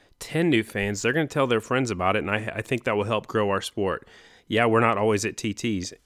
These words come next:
and there's not always the, the, the closeness of the, the fans to the track as it is at the Buffalo Chip, but I think it's a good move.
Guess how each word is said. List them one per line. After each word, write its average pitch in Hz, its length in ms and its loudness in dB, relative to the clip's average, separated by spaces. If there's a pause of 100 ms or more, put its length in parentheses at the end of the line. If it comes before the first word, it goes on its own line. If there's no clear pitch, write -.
and 104 460 -2 (640)
there's 107 340 2
not 110 220 2
always 110 380 2
the, 98 200 -4 (200)
the, - 140 -4 (360)
the 110 160 -4
closeness - 960 -2 (380)
of 98 320 -4
the, 92 180 -2
the 95 140 -6
fans 110 340 0
to - 140 -6
the 92 80 -4
track 110 580 0
as 98 280 -4
it 95 120 -2
is 98 180 0
at 95 120 -6
the - 40 -8
Buffalo 95 380 -2
Chip, - 400 -4
but 104 100 -4
I 107 40 0
think - 260 -4
it's 101 140 -6
a - 20 -6
good 98 220 -2
move. 98 360 -2